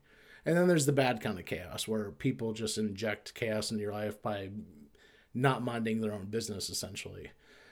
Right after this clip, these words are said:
And those are the kind of people, the bad chaotic people, the drama queens, the drama kings. Uh, they're the kind of people that need to be talked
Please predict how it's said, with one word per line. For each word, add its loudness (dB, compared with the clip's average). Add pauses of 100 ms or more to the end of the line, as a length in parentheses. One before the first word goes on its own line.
(180)
And 6
those 8
are 12
the 0
kind 2
of 2
people, 0
the -2
bad 2
chaotic -2
people, -2
the -6
drama -2
queens, -6
the -6
drama -4
kings. -12
Uh, -10
they're 6
the 2
kind 0
of 0
people -2 (460)
that 2
need 2 (120)
to 2
be 0
talked -8